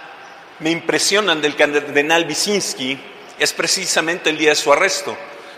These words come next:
Todo esto se guarda en sus diarios, hay un libro que se llama Diarios de la cárcel, del cardenal Wyszynski, donde narra cómo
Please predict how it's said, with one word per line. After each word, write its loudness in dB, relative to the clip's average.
Todo 10
esto 4
se 4
guarda 6
en 0
sus -4
diarios, 4
hay 4
un -2
libro 2
que -2
se -2
llama -2
Diarios 6
de 2
la 2
cárcel, 0
del -6
cardenal 2
Wyszynski, -8
donde 4
narra 2
cómo 4